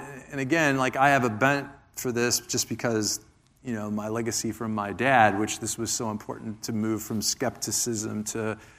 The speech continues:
uh, faith for him, the, the reliability of the, uh, um, archaeology. And so there was some findings, and there's a lot of findings that have proven the reliability of scriptures, but just to give you one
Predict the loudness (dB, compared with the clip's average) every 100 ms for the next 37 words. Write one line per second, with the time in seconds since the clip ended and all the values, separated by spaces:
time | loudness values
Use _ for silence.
0 | _ _ -8 -6 -6 -10 -2 2 2 0
1 | -8 -10 -8 -4 -2 0 2 2 0 -6
2 | -20 _ -4 0 2 4 4 4 0 0
3 | 0 -2 -6 -10 -12 -8 -6 -6 -8 -16
4 | _ -14 -14 -14 -16 -18 _ _ _ _
5 | -2 -2 2 4 6 4 2 -2 -4 -8
6 | -20 _ _ _ 0 2 0 -2 -2 2
7 | 6 6 4 2 2 0 2 4 4 4
8 | 0 -2 -2 -2 0 4 8 8 6 2
9 | 0 0 -2 -4 -2 -2 -2 -4 -6 0
10 | 8 8 8 4 2 4 4 4 2 0
11 | 2 0 -2 -2 -2 -2 0 0 0 2
12 | 2 0 0 -2